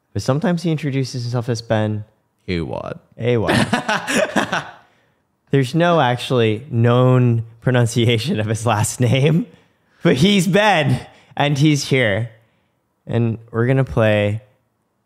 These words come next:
Speaker 1: thirty-six questions to fall in love.
Speaker 2: I'm ready to fall in love.
Speaker 1: Thank you. For those of you who don't know,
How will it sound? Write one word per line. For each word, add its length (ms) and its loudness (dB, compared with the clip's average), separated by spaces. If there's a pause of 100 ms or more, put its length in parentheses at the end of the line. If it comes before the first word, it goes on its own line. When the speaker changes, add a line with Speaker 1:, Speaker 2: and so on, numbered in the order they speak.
(240)
Speaker 1:
thirty-six 580 0
questions 600 -2
to 100 -4
fall 260 -4
in 120 -6
love. 340 -8 (960)
Speaker 2:
I'm 160 -8
ready 140 -6
to 60 -12
fall 160 -6
in 80 -6
love. 280 -8 (380)
Speaker 1:
Thank 260 -6
you. 180 -6
For 160 -2
those 240 2
of 80 0
you 120 4
who 80 4
don't 300 2
know, 320 0